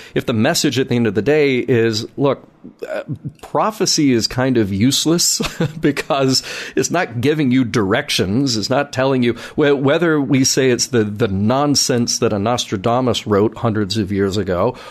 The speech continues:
or if it's in this science fiction contest, whatever a Takor wrote three thousand years ago.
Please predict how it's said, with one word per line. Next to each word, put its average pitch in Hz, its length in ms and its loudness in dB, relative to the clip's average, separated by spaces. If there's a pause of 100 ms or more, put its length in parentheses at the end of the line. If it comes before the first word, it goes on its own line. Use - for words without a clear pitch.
(120)
or 117 500 2
if 113 400 -2
it's 113 280 0
in 107 200 0
this 107 160 0
science 107 360 0
fiction 117 380 -2
contest, 107 640 -2
whatever 101 400 0
a 92 60 0
Takor 123 540 0
wrote 110 260 0
three 110 220 -4
thousand 123 540 0
years 95 220 -4
ago. 104 200 -2